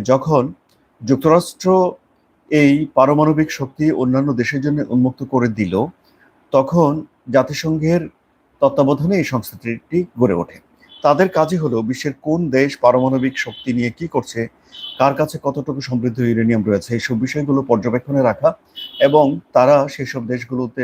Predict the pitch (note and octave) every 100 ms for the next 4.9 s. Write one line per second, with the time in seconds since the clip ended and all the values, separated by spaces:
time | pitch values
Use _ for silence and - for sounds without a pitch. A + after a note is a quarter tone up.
0 | A#2+ A#2+ A2 A2+ A#2 C3 - A2 C3+ F3+
1 | _ _ _ - B2 - A#2 C3 C3+ C#3+
2 | D#3 D#3 D3+ C#3+ C#3+ A#2+ B2+ B2+ A#2 A2
3 | A#2 A2 - G#2 G#2 G2+ G2+ F#2 G#2 -
4 | G2 G2+ G2 G2 - B2 G2 -